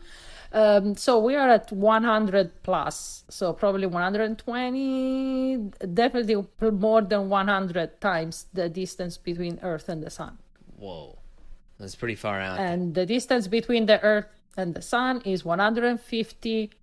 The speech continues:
Speaker 1: million kilometers, which in miles, I think, should be something like ninety-eight million miles.
Speaker 2: So ninety-eight, so, like,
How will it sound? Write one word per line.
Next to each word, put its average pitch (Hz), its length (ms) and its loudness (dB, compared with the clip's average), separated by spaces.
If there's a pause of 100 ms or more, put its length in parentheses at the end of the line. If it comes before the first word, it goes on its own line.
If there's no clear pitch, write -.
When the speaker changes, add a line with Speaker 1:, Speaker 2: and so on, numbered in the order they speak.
(280)
Speaker 1:
million 226 680 0
kilometers, 269 1160 0
which 190 720 -6
in 175 440 -4
miles, 247 600 -4
I 175 140 -4
think, 240 480 -4
should 170 340 -8
be 185 300 -4
something 190 360 -8
like 165 320 -2
ninety-eight 202 880 -6 (540)
million 247 720 -6
miles. 294 380 -8
Speaker 2:
So 170 140 -14
ninety-eight, 87 600 -14 (380)
so, - 240 -18
like, 87 200 -16